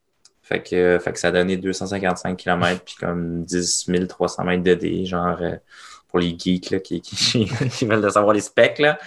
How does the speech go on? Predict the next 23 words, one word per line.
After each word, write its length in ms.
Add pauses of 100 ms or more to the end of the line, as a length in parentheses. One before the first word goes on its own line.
(800)
Euh, 240
mais, 360
euh, 580 (960)
puis 220
écoute, 340 (320)
tu 100
sais, 140
j'ai... 300
j'ai... 200 (540)
Ce 160
qui, 200
ce 520
qui 160
m'a 360
rendu 300
heureux, 540 (180)
c'est 120
que 60
je 60
terminais 320
chaque 240
journée 440
avec 360